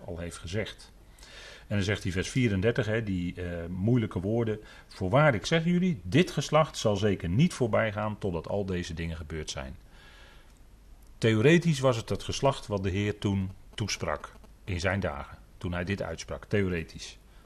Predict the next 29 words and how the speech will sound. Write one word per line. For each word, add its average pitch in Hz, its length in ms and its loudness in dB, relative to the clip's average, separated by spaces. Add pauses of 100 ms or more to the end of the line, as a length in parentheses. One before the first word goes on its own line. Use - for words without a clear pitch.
(200)
Maar 101 340 0
het - 160 -10
is 95 140 -6
uitgesteld 120 560 -2
geworden, 73 280 -10
het - 120 -10
is 92 120 -6 (160)
toen 107 240 0
niet 101 180 0
vervuld 120 360 -2
geworden 95 320 -4
allemaal. 78 420 -10 (1200)
Dus 101 140 -2
dat 104 100 2
betekent 123 500 2
dat 92 220 0 (240)
als 113 260 4
deze 101 280 2
dingen 90 320 0
vervuld 101 420 -2
gaan 82 240 -6
worden, 160 440 0
dan 92 160 0
zal 80 260 -4
dat 131 220 4
geslacht, - 680 0
wat 87 180 -4
dat 160 200 4
meemaakt 170 760 0